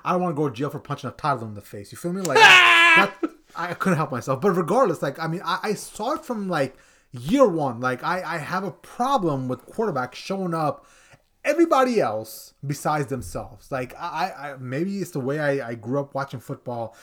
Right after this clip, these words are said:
Speaker 1: When Tom Brady lost, the first thing he said was, "It's on me." When Tom Brady won, the first thing he said, "It's on us." Like, I mean, that, that's just the way you do business as a quarterback in the N F L. You're basically a C E O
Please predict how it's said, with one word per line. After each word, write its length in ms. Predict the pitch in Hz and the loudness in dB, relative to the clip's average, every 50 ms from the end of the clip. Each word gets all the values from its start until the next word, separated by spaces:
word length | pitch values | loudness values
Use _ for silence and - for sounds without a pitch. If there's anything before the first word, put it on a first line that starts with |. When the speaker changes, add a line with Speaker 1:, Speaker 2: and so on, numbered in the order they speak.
| - _ - | -20 _ -16
Speaker 1:
When 140 | - 120 113 | -14 -14 -14
Tom 260 | - - 208 254 294 | -8 -4 -2 -2 2
Brady 200 | 262 262 254 240 | 2 2 2 2
lost, 260 | 214 196 185 180 147 - | 0 -2 -2 -4 -4 -6
the 60 | - | -8
first 260 | - - 185 170 - | -4 -4 -4 -4 -4
thing 80 | 175 160 | -6 -6
he 80 | 156 | -6
said 220 | 139 - 165 151 143 | -6 -4 -4 -4 -4
was, 180 | 131 123 113 | -4 -6 -8
"It's 140 | 113 107 - | -8 -10 -10
on 180 | 117 110 113 143 | -10 -8 -6 -4
me." 280 | 180 196 208 202 190 - - - - | -2 -2 -2 -2 -4 -6 -14 -18 -14
When 100 | - 139 | -12 -8
Tom 240 | - 180 202 202 196 | -4 -2 -2 -2 0
Brady 200 | 170 175 165 160 | 0 0 2 2
won, 160 | 151 156 147 | 0 0 -2
the 80 | 139 127 | -4 -4
first 200 | - 165 143 - | -4 -4 -4 -4
thing 100 | - 143 | -6 -8
he 40 | 123 | -6
said, 260 | - 151 143 131 - - | -4 -2 -2 -2 -2 -4
"It's 180 | 143 135 - | -10 -8 -6
on 180 | 139 127 120 120 | -6 -6 -6 -6
us." 240 | 110 95 95 - - | -10 -12 -14 -10 -8
Like, 200 | 139 139 - 180 | -8 -6 -4 -4
I 40 | |
mean, 100 | 190 190 | -4 -2
that, 200 | 175 214 214 196 | -2 -2 -2 -2
that's 220 | 165 185 196 185 - | -2 -2 -2 -2 -6
just 140 | - - - | -10 -6 -6
the 60 | 175 | -4
way 220 | 135 123 139 156 | -4 -2 -2 -2
you 220 | 160 165 151 139 123 | -2 -2 -4 -6 -8
do 500 | 110 110 - 151 165 156 147 139 123 - - - - - _ _ - 107 | -10 -8 -6 -4 -2 -2 -2 -4 -6 -8 -14 -20 -20 -20 _ _ -12 -2
business 320 | 104 170 160 147 143 143 | 0 0 0 0 -2 -4
as 80 | 139 127 | -6 -6
a 60 | 131 | -6
quarterback 460 | - - - 165 156 139 135 123 - | -8 -4 -4 -2 -2 -2 -2 -4 -4
in 100 | 139 127 | -6 -6
the 80 | 123 123 | -4 -4
N 80 | 117 | -6
F 180 | 113 - - - | -6 -8 -8 -6
L. 160 | 139 123 113 | -6 -4 -4
You're 80 | 120 123 | -4 -4
basically 320 | 117 139 151 147 - 147 | -4 -4 -4 -4 -4 -6
a 40 | 123 | -8
C 400 | - - - - 165 151 147 143 | -8 -10 -12 -10 -8 -4 -2 0
E 40 | 139 | 0
O 80 | 131 | 0